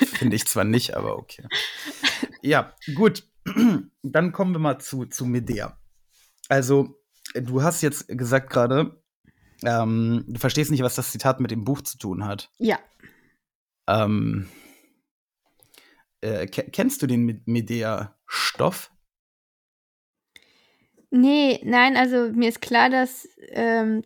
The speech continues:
Speaker 2: Christa Wolf den anders ausgelegt hat. Ja gut, dann ergibt es natürlich Sinn. Also, dass das jetzt bei Christa Wolf sich ganz anders liest als in den Originalquellen.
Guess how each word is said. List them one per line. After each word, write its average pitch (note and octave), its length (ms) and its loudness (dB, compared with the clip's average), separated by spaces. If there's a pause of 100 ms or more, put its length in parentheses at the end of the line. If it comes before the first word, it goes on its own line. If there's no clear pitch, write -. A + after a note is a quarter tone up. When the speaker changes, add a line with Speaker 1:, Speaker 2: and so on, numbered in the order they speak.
Speaker 2:
Christa B3 340 -4
Wolf A#3 200 0
den A#3 160 -2
anders A3+ 320 -2
ausgelegt A3+ 500 -2
hat. A3+ 100 0
Ja B3 120 6
gut, A#3 180 0
dann A3 140 4
ergibt A3 280 -2
es A#3 140 -6
natürlich A3 480 -2
Sinn. G3 200 -2 (280)
Also, A3 200 2
dass A3 200 -2
das A3 160 -8
jetzt G#3+ 240 -2
bei A3+ 80 2
Christa A#3 380 -2
Wolf G#3+ 180 2
sich A3 160 -2
ganz G#3+ 240 0
anders G#3 400 0
liest G#3+ 240 -4
als G3+ 160 -4
in - 80 -6
den F#3+ 140 -6
Originalquellen. G3 1080 -6